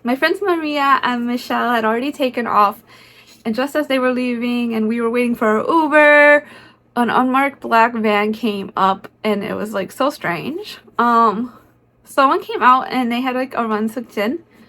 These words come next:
uh, V I P. I thought it was a V I P. They had a lanyard on, and I was like, Oh, is this, like, a service? Like, I thought maybe it was, like, a hotel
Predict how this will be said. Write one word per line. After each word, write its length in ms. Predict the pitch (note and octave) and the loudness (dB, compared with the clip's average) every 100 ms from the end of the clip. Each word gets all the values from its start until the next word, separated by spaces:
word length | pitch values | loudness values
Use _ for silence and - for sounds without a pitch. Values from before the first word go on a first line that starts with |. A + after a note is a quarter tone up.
| _ _ _ _ | _ _ _ _
uh, 320 | - B3+ B3 A3 | 2 4 4 2
V 160 | B3 | 0
I 80 | A#3 | -2
P. 460 | A3+ A3 A3+ A3+ A3 | -2 -4 -4 -4 -4
I 100 | A3+ | -6
thought 300 | A3 B3 A3+ | 2 2 2
it 40 | |
was 140 | A#3+ A#3 | 0 -4
a 60 | |
V 140 | A3 G3 | -2 0
I 100 | F3+ | -2
P. 260 | F3+ D#3+ | -6 -8
They 100 | F#3 | -2
had 120 | A#3 | 0
a 80 | C4+ | 2
lanyard 440 | C4 A3 A#3 G#3+ F#3+ | 2 2 0 0 0
on, 280 | F3+ D#3 | 0 0
and 160 | A2+ G#3+ | 0 0
I 80 | G#3+ | 0
was 200 | B3 B3 | -2 -6
like, 260 | A#3 A3+ - | -8 -6 0
Oh, 340 | A#4 F4+ A3 - - _ _ _ _ - | 2 4 2 -4 -20 _ _ _ _ -6
is 100 | C4+ | -6
this, 160 | E4 | -6
like, 120 | G4 | -4
a 80 | F#4+ | -4
service? 800 | F#4 B3+ A#3 B3 E4 G4+ G#4 - - | -4 -2 0 2 2 0 -6 -10 -4
Like, 180 | A#3+ | -2
I 60 | A#3+ | 0
thought 220 | B3+ C4 | 2 2
maybe 460 | B3 B3+ B3+ C4 B3+ | 2 0 -2 -2 -2
it 120 | A#3 | 0
was, 160 | A#3+ B3+ | -2 -4
like, 140 | C4 | -4
a 100 | A#3 | -4
hotel 1080 | A3 A#3+ A3+ _ - _ _ A3 A#3 D#4 | -4 -4 -6 _ -20 _ _ -4 -2 -4